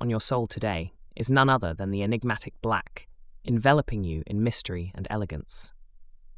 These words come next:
N is your lucky alphabet, like a nod from the universe,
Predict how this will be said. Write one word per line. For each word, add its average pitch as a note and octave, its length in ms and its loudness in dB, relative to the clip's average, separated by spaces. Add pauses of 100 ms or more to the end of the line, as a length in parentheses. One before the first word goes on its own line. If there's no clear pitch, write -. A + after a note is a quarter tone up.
(380)
N G#2+ 400 4
is - 140 0
your A2 100 2
lucky A#2 300 0
alphabet, - 560 -4 (340)
like B2 200 -2
a - 20 0
nod B2+ 240 4
from - 160 -4
the G#2 80 0
universe, G#2 640 -2